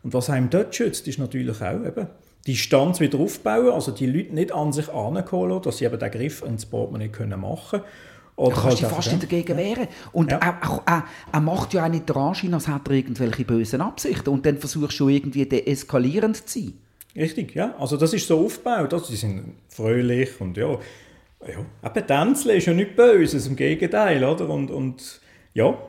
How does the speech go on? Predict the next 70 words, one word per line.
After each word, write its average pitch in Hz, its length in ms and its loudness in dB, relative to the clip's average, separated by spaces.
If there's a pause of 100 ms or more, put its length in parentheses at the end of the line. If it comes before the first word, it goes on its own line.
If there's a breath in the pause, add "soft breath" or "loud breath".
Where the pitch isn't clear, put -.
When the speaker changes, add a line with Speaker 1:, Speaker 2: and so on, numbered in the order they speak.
(220)
Speaker 1:
sie 127 140 0
haben 120 120 2
jetzt 107 180 -2
gemerkt, 170 500 -2
gut, 170 220 -2
der 131 80 -16
Griff, 156 320 -2
oder, 160 220 -2
in 156 100 -2
den 139 80 0
Hosensack 165 540 -2
und 135 120 -4
dementsprechend 135 640 0
richtig 127 300 -6
Portemonnaie. 160 540 0
Haufen 165 100 2
Speaker 2:
Ich 151 80 8
hab's 254 100 8
Speaker 1:
merken 185 320 6
das 240 100 6
Speaker 2:
also 277 160 6
Speaker 1:
nicht - 20 -2
und - 60 8
Speaker 2:
ich - 40 12
Speaker 1:
dann 226 80 10
Speaker 2:
hab's 156 140 2
Speaker 1:
ist 135 60 -2
Speaker 2:
zum 147 100 6
Speaker 1:
es - 60 6
Speaker 2:
guten 139 160 4
Speaker 1:
weg. 127 120 4
Speaker 2:
Glück - 140 -16
sofort 147 460 2
Speaker 1:
Ja. 107 60 2
Speaker 2:
geschnallt 131 320 2
und 156 140 -4
dann 139 100 4
Speaker 1:
Ja. 139 40 2
Speaker 2:
habe 135 140 6
ich 127 40 4
ihm 123 40 4
auf 113 80 0
den - 80 -16
Finger 147 220 2
geklopft 220 240 0
und 190 60 -2
gesagt, 147 220 0
"Hey, 156 140 6
hau 135 240 6
ab, - 260 -2
was 117 100 2
Speaker 1:
Ja. 117 60 2
Speaker 2:
ist - 100 -6
los?" 107 360 -4 (360 loud breath)
Und 107 140 -10
dann 117 80 2
ist 113 160 -2
er 110 60 -8
aber 104 160 -8
sofort 147 720 -4
subito 135 360 -8
einfach 107 240 -8
gegangen. 104 360 -6
Speaker 1:
Ja. 98 160 -2 (420 soft breath)
Speaker 2:
Das 123 120 -8
war - 60 -6
noch 147 60 2
sympathisch 127 560 2
Speaker 1:
Ja. - 80 -16
Speaker 2:
gewesen. - 200 -10